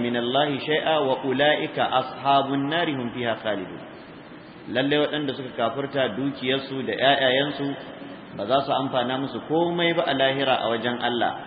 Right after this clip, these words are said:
domin waɗannan su ne tsantsar ƴan wuta wanda za su dawwama a cikinta. Allah ya tsare mu.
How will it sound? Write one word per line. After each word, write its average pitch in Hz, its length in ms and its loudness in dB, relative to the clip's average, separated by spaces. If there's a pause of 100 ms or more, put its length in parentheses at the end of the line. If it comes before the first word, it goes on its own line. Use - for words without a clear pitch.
(640)
domin 120 320 0
waɗannan 123 480 -2
su 131 160 -12
ne 120 240 -2
tsantsar 120 400 -4
ƴan 123 240 -2
wuta 120 180 -4
wanda 120 280 0
za 117 180 2
su 123 80 -6
dawwama 107 360 0
a 107 40 -2
cikinta. 139 400 -4
Allah 120 240 2
ya 101 80 -4
tsare 101 240 -2
mu. 87 80 -6